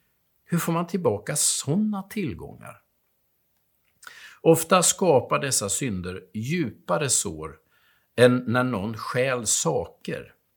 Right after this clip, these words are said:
Vi känner oss kränkta och trampade på. Vanligtvis leder den sortens synder till bitterhet. I värsta fall kommer hela livet att fortsätta kretsa runt dessa förluster.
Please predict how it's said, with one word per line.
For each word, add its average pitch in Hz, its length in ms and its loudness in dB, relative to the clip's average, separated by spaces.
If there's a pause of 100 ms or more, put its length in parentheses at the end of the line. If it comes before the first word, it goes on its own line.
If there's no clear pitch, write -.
(320)
Vi 135 80 -2
känner 135 300 4
oss - 320 -2 (100)
kränkta 156 560 -2
och 104 180 -8
trampade 104 540 0
på. - 260 -16 (680)
Vanligtvis 170 680 4
leder 156 340 -2
den 117 200 -2
sortens 101 520 -2
synder 110 520 -2
till - 200 -8
bitterhet. 104 1200 -10 (560)
I 120 80 0
värsta 139 340 4
fall 123 220 0
kommer 123 240 -6
hela 135 400 -2
livet 107 440 -8
att 98 120 -6
fortsätta 95 540 -8
kretsa - 800 -4 (300)
runt 104 280 0
dessa 104 340 -2
förluster. - 720 -8